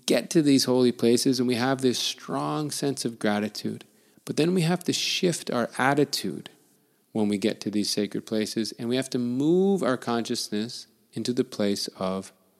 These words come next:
"How can I serve?" When we get to this place, this sacred place, if our consciousness is, "How can I serve here? How can I help?" then we're starting to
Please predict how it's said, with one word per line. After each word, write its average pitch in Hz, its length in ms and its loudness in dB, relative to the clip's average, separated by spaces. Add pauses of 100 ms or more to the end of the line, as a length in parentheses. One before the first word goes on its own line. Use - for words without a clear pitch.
(220)
"How 127 760 -4
can 113 400 -6 (160)
I 95 420 -8 (160)
serve?" - 920 -8 (960)
When 123 260 4
we 160 100 6
get 147 200 4
to - 100 -2
this 143 240 0
place, 123 500 0
this 110 200 -4
sacred 110 420 -2
place, 104 400 -4
if 110 220 -4
our 104 100 -4
consciousness 135 800 -6
is, 107 360 -4 (520)
"How 131 440 -4
can 139 240 -8
I 107 180 -4
serve 113 540 -2
here? 92 360 -6 (160)
How 131 240 -4
can 135 200 -6
I 113 120 -2
help?" 98 440 -6 (1120)
then 139 560 2 (400)
we're 107 140 0
starting 110 400 0
to - 160 -6